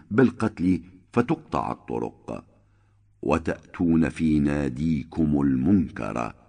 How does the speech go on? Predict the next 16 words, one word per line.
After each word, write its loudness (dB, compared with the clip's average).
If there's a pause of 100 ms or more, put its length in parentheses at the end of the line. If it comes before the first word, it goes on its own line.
(600)
إشارة 2
إلى 0
إشاعة 0
المنكرات 0
في -2
المجالس 0
العامة، 0 (340)
بحيث -6
لم 0
يبق -4
مكان 4 (240)
يوجد 2
فيه 2
عفاف 0
أو 2
حياء 4